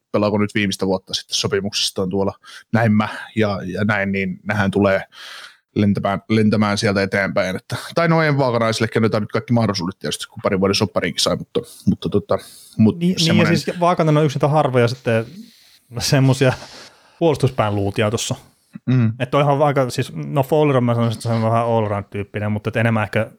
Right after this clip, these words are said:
Speaker 2: senkin mieltä, että just niin hyökkäyspäähän, Klingberg hyökkäyspäähän, Drysdale hyökkäyspäähän, Shattenkirk,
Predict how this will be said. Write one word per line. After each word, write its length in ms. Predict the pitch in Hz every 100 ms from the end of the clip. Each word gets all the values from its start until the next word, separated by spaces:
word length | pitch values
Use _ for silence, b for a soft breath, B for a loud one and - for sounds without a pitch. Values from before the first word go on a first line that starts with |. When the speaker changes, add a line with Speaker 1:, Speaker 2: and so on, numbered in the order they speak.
| - -
Speaker 2:
senkin 340 | 127 113 113
mieltä, 260 | 107 107 110
että 100 | 113
just 140 | -
niin 120 | 110 110
hyökkäyspäähän, 560 | 101 - 104 - 107
Klingberg 380 | - 110 104 104
hyökkäyspäähän, 500 | 104 104 110 101 104
Drysdale 380 | - 113 - 101
hyökkäyspäähän, 540 | 107 101 104 - 107
Shattenkirk, 500 | 104 - 110 104 104